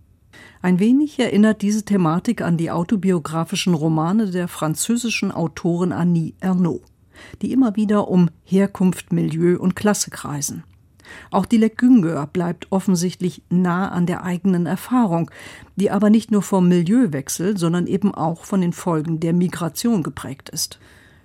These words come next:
Behutsam fügt Dilek Güngör eine Szene, eine Erinnerung an die andere, ohne uns Lesern eine Erklärung für das Schweigen zwischen Vater und Tochter aufzudrängen.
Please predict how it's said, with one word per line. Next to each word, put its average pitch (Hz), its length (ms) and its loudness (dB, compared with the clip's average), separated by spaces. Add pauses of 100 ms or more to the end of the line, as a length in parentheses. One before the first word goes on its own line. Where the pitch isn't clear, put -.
Behutsam 233 560 2
fügt - 320 -4
Dilek 185 300 0
Güngör 190 400 2 (100)
eine 196 300 0
Szene, 175 460 -2 (100)
eine 190 400 0
Erinnerung 165 580 0
an 175 160 0
die 190 140 -2
andere, 185 440 2 (380)
ohne 220 300 4
uns 214 260 -4
Lesern 202 380 -2
eine 185 260 0
Erklärung 196 560 -4
für - 140 -12
das 143 160 -8
Schweigen 156 500 -6
zwischen 156 300 -8
Vater 160 480 -6
und - 160 -10
Tochter - 420 -6
aufzudrängen. 160 840 -8